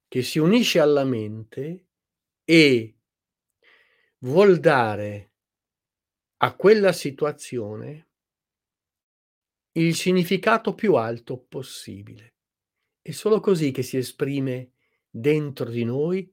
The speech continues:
un vero senso di fiducia nella vita e quindi anche in quella situazione.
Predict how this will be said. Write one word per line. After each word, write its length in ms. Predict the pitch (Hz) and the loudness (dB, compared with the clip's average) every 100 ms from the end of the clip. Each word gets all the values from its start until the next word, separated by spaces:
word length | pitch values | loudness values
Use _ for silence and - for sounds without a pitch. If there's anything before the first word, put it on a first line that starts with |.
| _ _ _ _ _ - | _ _ _ _ _ -6
un 280 | 117 113 113 | -4 -4 4
vero 360 | 156 175 196 | 6 6 2
senso 540 | - 120 113 120 - 127 | -2 -4 -4 -6 -8 -6
di 120 | 123 | -6
fiducia 720 | - 135 90 92 - 113 110 _ _ _ | -8 -10 -8 -10 -10 -12 -12 _ _ _
nella 300 | - 80 98 | -16 -12 -4
vita 480 | 185 180 - 82 - _ _ _ | -2 -2 -4 -16 -20 _ _ _
e 100 | 202 | 0
quindi 300 | 226 214 143 | 0 2 0
anche 480 | 98 110 131 127 _ _ _ _ _ | -2 -10 -12 -12 _ _ _ _ _
in 180 | 160 165 | -4 -4
quella 360 | 165 180 170 160 | 0 0 2 -2
situazione. 920 | 151 139 147 - - 110 107 110 | -6 -10 -12 -12 -18 -18 -18 -20